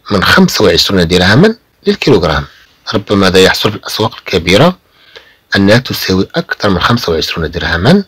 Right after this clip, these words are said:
من الآن فصاعدا للكيلوغرام الواحد. إذا هذا فيما يخص هذا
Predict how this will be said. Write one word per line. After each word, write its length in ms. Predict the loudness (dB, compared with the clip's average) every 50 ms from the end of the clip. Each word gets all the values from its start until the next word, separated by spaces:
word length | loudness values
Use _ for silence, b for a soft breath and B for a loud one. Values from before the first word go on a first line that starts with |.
| _ _ _ _ _ -4
من 120 | -2 -2
الآن 260 | -2 -2 0 0 0 0
فصاعدا 760 | 0 -2 -6 -4 -2 -2 -2 0 -2 0 0 0 0 0 -2 _ _ -6
للكيلوغرام 640 | -6 -6 -6 -6 -6 -4 -4 -2 -2 0 0 0 -2 -2 -2 0
الواحد. 380 | 2 2 2 2 0 -4 -12 -16 -20 -20 -14 -6 -2
إذا 200 | 2 4 6 6
هذا 140 | 6 4 2
فيما 220 | -2 2 2 2
يخص 420 | 2 2 0 0 -2 -2 -2 -2 -2
هذا 420 | -2 -2 -4 -4 -2 -2 -2 -2